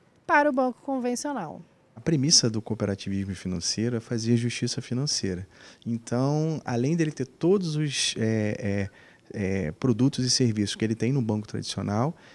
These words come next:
Speaker 2: ele ainda participa do resultado que a conta dele gera. Ou seja, todo ano ele acaba retirando um cashback,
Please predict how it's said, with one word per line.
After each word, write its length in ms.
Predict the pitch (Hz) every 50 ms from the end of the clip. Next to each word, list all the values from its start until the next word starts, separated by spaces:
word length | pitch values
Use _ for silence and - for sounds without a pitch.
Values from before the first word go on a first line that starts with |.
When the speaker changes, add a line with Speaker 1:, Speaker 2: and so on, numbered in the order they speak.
| - _ -
Speaker 2:
ele 180 | 117 127 135
ainda 140 | 143 139 139
participa 720 | - - 147 143 - 131 120 - - - 170 190 - 196
do 120 | 170 147 127
resultado 760 | 127 123 120 113 107 - - 107 110 120 135 147 165 175 - - - - - -
que 100 | - 135
a 80 | 127
conta 340 | - - 131 143 143 - 139
dele 240 | 135 135 135 151 151
gera. 400 | 131 131 127 117 101 98 98 - -
Ou 140 | 113 117
seja, 400 | - - - 117 104 101 101 95
todo 280 | - - 175 196 196 165
ano 280 | 143 143 147 156 160 160 - - - _
ele 100 | - 120
acaba 280 | 120 - - 123 135 123
retirando 420 | 123 131 - - 123 120 120 117
um 100 | 113 113 113 -
cashback, 720 | - 127 131 - - 139 127 113 107 110 117 - -